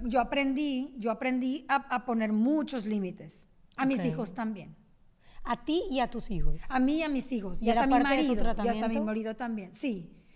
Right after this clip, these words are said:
Speaker 2: Ok.
Speaker 1: O sea, yo, entonces, cuando termina la, la pandemia, para volver al tema de, de salud mental, cuando, cuando pasa la, la, la primera etapa fuerte de la pandemia y los niños vuelven a la escuela,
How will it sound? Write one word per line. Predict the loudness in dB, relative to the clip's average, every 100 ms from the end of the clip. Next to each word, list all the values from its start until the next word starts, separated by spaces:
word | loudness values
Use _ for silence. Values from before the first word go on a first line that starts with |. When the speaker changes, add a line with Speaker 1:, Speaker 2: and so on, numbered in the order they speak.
| _ -20 -14
Speaker 2:
Ok. | -8 -6 -8 -6
Speaker 1:
O | -2
sea, | 0 2
yo, | 2 0 -2 -8 -4
entonces, | -4 -4 -6
cuando | -2 0 0 -4
termina | -4 -4 -2 -2
la, | -2 0
la | 0
pandemia, | 0 -2 -2
para | -2 -2
volver | -2 -4
al | -4
tema | -4 -2
de, | -2 -4
de | -8
salud | -6 -4
mental, | -4 -4 -4 -4
cuando, | -6 -6
cuando | -6 -4 -6 -12 -20 _ _ -2
pasa | -2 -2 -6
la, | -4 -6 -6
la, | -8 -8 -10 -10
la | -8
primera | -4 -2 -2
etapa | -2 -2 -4
fuerte | -4 -4 -2
de |
la | -4
pandemia | -2 -2 -2 -4 -2
y |
los | -2 -2
niños | -2 -2 -4
vuelven | -4 -4 -2 -4
a | -4
la |
escuela, | -8 -14 -16 -16